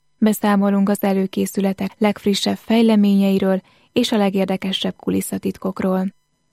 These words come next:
E heti adásunkban március nyolcadikán hét óra öt perctől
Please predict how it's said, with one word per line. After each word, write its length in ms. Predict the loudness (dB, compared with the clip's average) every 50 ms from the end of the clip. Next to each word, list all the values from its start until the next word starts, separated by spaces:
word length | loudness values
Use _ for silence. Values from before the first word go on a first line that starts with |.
| _
E 100 | _ -4
heti 260 | -2 -2 -2 -2 -4 -4
adásunkban 840 | -2 -2 0 0 0 0 -2 -2 0 2 2 2 2 2 0 -2 -4 -2
március 540 | 0 0 2 0 -2 -2 -4 -4 -4 -2 0
nyolcadikán 800 | 2 2 2 2 0 -2 -4 -4 -4 -4 -2 -2 -2 -2 -2 -4 -4
hét 260 | -2 0 0 0 -2
óra 180 | -4 -4 -2 0
öt 200 | 0 -2 -2 -2
perctől 600 | -4 -2 -2 -2 -4 -8 -6 -2 -2 0 0